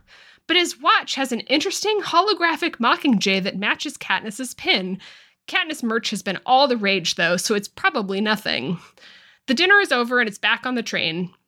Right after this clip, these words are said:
She goes to bed with Peeta, as per usual, and when she wakes up, he reveals that she didn't have any nightmares. Once they are back home, there is a party at the mayor's house. Katniss lets the reader know that since she has returned from the Hunger Games, she has become pretty good friends with Madge, the mayor's daughter,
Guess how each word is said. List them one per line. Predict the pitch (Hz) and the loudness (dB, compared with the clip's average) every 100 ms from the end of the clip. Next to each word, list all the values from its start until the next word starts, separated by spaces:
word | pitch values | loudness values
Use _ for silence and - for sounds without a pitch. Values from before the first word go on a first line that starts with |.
| - | -4
She | 269 | 0
goes | 277 285 | 2 0
to | 247 | 0
bed | 247 | 0
with | 214 | -2
Peeta, | - 359 370 285 | 0 2 2 0
as | 196 175 | -2 -4
per | 196 | -6
usual, | 214 311 311 294 285 | 0 0 2 4 4
and | 277 220 | 4 2
when | 202 | 0
she | - 226 | 0 0
wakes | 269 - | -2 -2
up, | 247 202 | -4 -4
he | 226 | -4
reveals | 208 190 269 302 - | -4 -2 0 0 -2
that | - | -4
she | - 196 | -2 -2
didn't | 240 294 | 0 0
have | - 254 262 | 2 2 4
any | 277 | 6
nightmares. | 254 208 180 180 175 180 - - - - - - | 6 6 4 4 6 4 0 -4 -12 -16 -14 2
Once | 226 226 | 2 4
they | 233 | 0
are | 208 | 0
back | 190 185 | -2 -2
home, | - 349 330 | -2 0 2
there | 233 | 2
is | 202 | 2
a | 196 | -2
party | - 226 262 | -2 -2 0
at | 226 | -2
the | 196 | -4
mayor's | 190 233 202 - | 0 2 2 0
house. | - - - | -6 -6 -10
Katniss | - 294 294 302 - | -6 -2 -2 -4 -6
lets | 214 - | -6 -6
the | 196 | -4
reader | 247 277 262 | 0 2 4
know | 254 247 | 4 4
that | 180 | 2
since | - 294 294 | 0 2 2
she | - 254 | 4 4
has | 190 | 2
returned | 180 - 233 233 | 0 2 4 4
from | 226 | 4
the | 180 | 0
Hunger | 196 240 247 | 0 0 2
Games, | 240 240 240 | 0 2 2
she | - | 2
has | 202 | 0
become | 196 214 196 | -2 -2 -2
pretty | 180 277 302 | 0 2 2
good | 233 208 175 | 2 -2 0
friends | 226 220 220 | 2 4 4
with | 190 | 2
Madge, | 190 202 214 202 | 0 0 0 -2
the | - | -2
mayor's | 190 196 190 - | 0 0 0 0
daughter, | 262 294 294 294 | 2 4 6 4